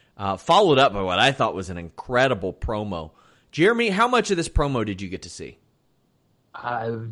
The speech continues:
Speaker 2: saw the majority of it because this is when N X T had Fandango or Breezango <laughs> against the Forgotten Sons. And I was like, "Forget this." Um,
Speaker 1: Chris, well,
Speaker 2: Chris
Speaker 1: I'll,
Speaker 2: Jer-
Speaker 1: I'll run down it really quick. Chris Jericho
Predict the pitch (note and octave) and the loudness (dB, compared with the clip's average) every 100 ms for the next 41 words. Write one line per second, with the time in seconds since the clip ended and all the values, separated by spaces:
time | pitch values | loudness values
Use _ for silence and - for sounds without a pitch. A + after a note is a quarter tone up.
0 | - - - C#3+ D3+ B2+ A#2+ B2 D3 C#3 | -14 -8 0 2 2 0 -2 0 2 2
1 | A2+ A2+ A#2 A#2 B2+ A#2+ B2 A2 A2 B2+ | 0 0 -2 -2 -6 -2 -4 -4 -2 -2
2 | C#3+ A#2+ B2+ B2 A#2 A#2+ A#2+ - C3 B2+ | -2 -2 -2 -2 -4 -4 -4 -4 -2 -2
3 | C3 A#2+ A#2+ A2 - A#2+ A2+ G#2 B2 B2 | 0 0 -2 -8 -10 -10 -8 -6 -6 -4
4 | B2+ B2 B2+ B2+ A#2 A#2+ A#2 - C3 A#2 | -4 -2 0 0 -2 -2 -2 0 0 2
5 | A#2 C3 B2+ B2 A#2 - C#3 C3+ E3 B2+ | 0 2 2 0 0 -2 -4 -4 -6 -6
6 | B2 - A#2 C3+ C3+ B2 - - C3+ - | -6 -4 -2 -2 -4 -8 -10 -8 -8 -8
7 | A2+ A2+ - - A2 - B2+ B2 B2+ B2 | -12 -14 -14 -6 -6 -4 -4 -2 -2 -2
8 | A#2+ B2 - - A#2+ A2+ A#2+ C#3 A#2+ B2+ | -2 -4 -10 -14 -14 -10 -10 -8 -6 -4
9 | A#2 - - B2+ B2+ C3 C3+ C3+ C3 - | -4 -6 -6 0 2 4 2 2 -2 -2
10 | E3+ E3+ E3+ F3+ D#3 C#3+ D#3+ E3+ E3 D#3+ | -2 -2 2 4 4 4 2 2 2 4
11 | F3 F#3 G#3+ F#3 D#3+ D3 B2+ B2 A#2+ B2 | 4 4 4 4 4 4 2 2 2 0
12 | A#2+ - G3+ D3 F3+ F#3+ F#3+ D#3+ C#3 C3+ | 0 0 0 4 4 4 2 4 4 2